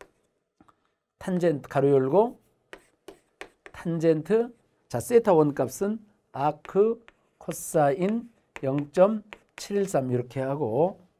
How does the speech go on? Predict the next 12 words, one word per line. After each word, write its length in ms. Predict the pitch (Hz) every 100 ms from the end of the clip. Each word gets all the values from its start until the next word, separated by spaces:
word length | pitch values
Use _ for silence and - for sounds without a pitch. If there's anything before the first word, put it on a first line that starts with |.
| _
빼기 580 | - 143 139 151 214 233 - _ _ -
탄젠트 800 | - 160 147 151 139 185 220 226 _ _ _
세타 380 | - 180 175 151
투 280 | - 175 98 - _ _
아크 680 | 127 139 - - 202 233 - _ -
코사인 720 | - 165 - 160 139 139 196 233 - _ - _ -
영점구 960 | 131 151 156 151 135 127 - 196 233 - _ _
요렇게 300 | 143 185 208
계산을 840 | 185 165 165 156 156 147 170 208 220 220 _ _ -
해도 580 | 233 196 123 143 196 - - -
백이십사 920 | - 147 143 151 143 143 127 143 131
점 300 | - 185 220